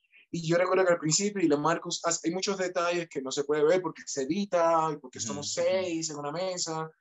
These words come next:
Speaker 1: pero en el set, cada vez que cada beat, bueno, cada beat no, que es muy buen actor,
Speaker 2: Ujú.
Speaker 1: cada vez que, ay, que Iván hacía una de sus caras, una de Rivera,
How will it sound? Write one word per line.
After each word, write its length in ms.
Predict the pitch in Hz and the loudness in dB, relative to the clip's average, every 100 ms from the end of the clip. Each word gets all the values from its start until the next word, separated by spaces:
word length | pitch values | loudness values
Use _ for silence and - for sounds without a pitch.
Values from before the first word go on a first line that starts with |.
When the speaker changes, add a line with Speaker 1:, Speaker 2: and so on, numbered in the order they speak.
| _ _ - | _ _ -2
Speaker 1:
pero 160 | 156 | 2
en 100 | 143 | 2
el 180 | 147 147 | 2 0
set, 600 | - - 185 214 202 208 _ _ _ _ _ | 0 -2 -2 -2 -6 -10 _ _ _ _ _
cada 220 | - 147 | -10 -4
vez 100 | 156 | -4
que 100 | 160 | -2
cada 260 | 180 180 170 | 0 0 0
beat, 220 | 196 190 - | -2 -6 -12
bueno, 160 | - _ _ - | -20 _ _ -12
cada 240 | 110 107 | -8 0
beat 180 | 131 131 | 2 2
no, 260 | 131 - _ | 0 -8 _
que 100 | - | -20
es 220 | - 107 | -20 -2
muy 220 | 156 185 143 | 4 6 6
buen 240 | 131 123 | 4 2
actor, 420 | 117 - 127 110 _ _ 160 | -8 -4 -2 -2 _ _ -18
Speaker 2:
Ujú. 180 | 120 120 | -14 -2
Speaker 1:
cada 300 | 131 131 131 | 4 6 8
vez 240 | 143 151 | 8 6
que, 680 | - 175 165 156 147 143 139 135 131 127 117 - _ _ _ _ _ _ _ - | 0 2 4 6 6 6 4 2 -6 -14 -18 -20 _ _ _ _ _ _ _ -2
ay, 180 | 160 156 - | 0 0 0
que 120 | 123 | 4
Iván 440 | 123 151 180 160 | 6 6 4 2
hacía 320 | 139 127 - 147 | -2 -4 2 2
una 140 | 165 | 4
de 80 | 156 | 2
sus 180 | - - | 0 -2
caras, 400 | - 170 175 160 147 | 0 4 4 4 0
una 260 | 151 160 | -2 -2
de 60 | 156 | -4
Rivera, 580 | 139 151 180 165 165 | -2 4 4 4 0